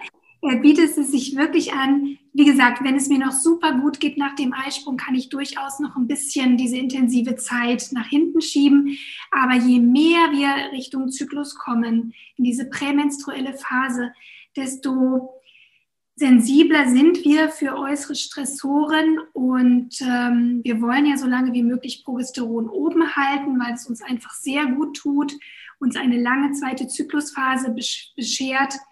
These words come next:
und dafür sorgt, dass es uns gut geht. Das ist ja auch das Feel-Good-Hormon. Und, ähm, deswegen sollten wir diese Phase nutzen, um wieder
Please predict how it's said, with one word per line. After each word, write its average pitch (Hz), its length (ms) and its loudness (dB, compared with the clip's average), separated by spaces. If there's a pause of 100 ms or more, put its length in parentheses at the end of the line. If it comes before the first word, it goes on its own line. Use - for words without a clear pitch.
(400)
und 240 540 0
dafür 247 280 -6
sorgt, 262 300 -6
dass - 120 -12
es - 80 -14
uns - 220 -12
gut 311 300 -2
geht. 285 240 -2
Das - 100 -12
ist 247 120 -10
ja - 80 -10
auch - 80 -16
das - 160 -14
Feel-Good-Hormon. 277 1120 0 (560)
Und, 254 520 0
ähm, 254 340 4
deswegen 294 480 0
sollten 277 280 -2
wir 247 180 -2
diese 339 400 0
Phase 285 400 -2
nutzen, 262 580 -2
um 254 280 2
wieder 254 460 0